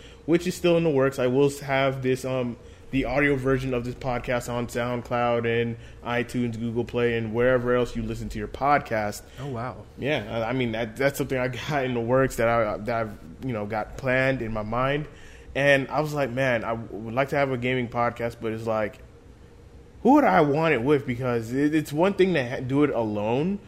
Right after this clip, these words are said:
Speaker 1: but it's always better to have someone with you or even a group of people with you, so that way there's different thoughts and opinions that are going around you guys, and it makes up for a really good conversation. So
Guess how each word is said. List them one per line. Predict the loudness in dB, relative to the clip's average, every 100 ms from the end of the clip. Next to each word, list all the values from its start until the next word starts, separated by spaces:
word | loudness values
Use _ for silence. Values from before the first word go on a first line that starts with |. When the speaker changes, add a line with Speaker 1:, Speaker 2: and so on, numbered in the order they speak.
| -18 -2
Speaker 1:
but | 2
it's | 2 4
always | 6 6 6 4 -2
better | 0 4 6 6 2
to | -2 -6 0
have | 4 4 2
someone | -2 -2 0
with | 2 2 2
you | -2 0
or | 0 0
even | 0 0
a | 0
group | -2 -4
of | -6
people | -4 -2
with | 0 -2 -4
you, |
so | -2
that | 0 2
way | 0 0 -6 -20 0
there's | 4 6 8 6 4 0
different | 2 2 2 0 4
thoughts | 6 6
and | 2
opinions | -4 -2 0 0 0
that | 2
are | 2 2
going | 2 0 2
around | 2 2 2 0
you | 2
guys, | 4 6 4 2 0
and | -4 -6 -14 -2
it | 2
makes | 4 4 4
up | 0
for | 2 0
a | 2
really | 2 2
good | -2 -2
conversation. | -2 -2 -4 0 0 0
So | -2 2 2 2